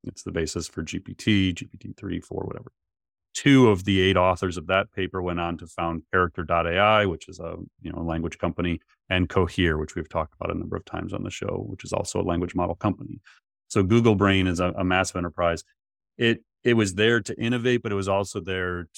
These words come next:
to, in theory, commercialize that innovation. Um, DeepMind was founded in two thousand and ten by Demis Hassabis, Shane Legg, and Mustafa Salomon. Um, Demis and Shane are still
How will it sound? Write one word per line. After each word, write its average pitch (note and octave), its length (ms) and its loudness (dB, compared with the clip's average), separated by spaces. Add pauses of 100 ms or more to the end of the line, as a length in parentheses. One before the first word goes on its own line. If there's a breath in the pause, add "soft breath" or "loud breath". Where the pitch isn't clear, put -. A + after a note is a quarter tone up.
to, E2+ 680 -8
in F2 200 -4
theory, F#2+ 540 4
commercialize E2+ 920 0
that E2+ 180 -4
innovation. D#2+ 720 -8 (540)
Um, F2 420 2 (840)
DeepMind G2+ 840 4
was F#2+ 220 -2
founded F2+ 440 -2
in F2+ 260 -4 (760)
two A2 160 0
thousand F2+ 360 0
and E2+ 100 -6
ten A#2 320 -4
by F#2 120 -4
Demis F2 320 -6
Hassabis, F2 420 -6
Shane E2+ 320 -8
Legg, E2+ 240 -2
and E2+ 100 -4
Mustafa E2 480 -6
Salomon. G2+ 640 2 (420)
Um, E2 380 -2
Demis F#2+ 420 2
and F2 140 -6
Shane F2+ 300 -6
are E2+ 40 -8
still D#2+ 460 -8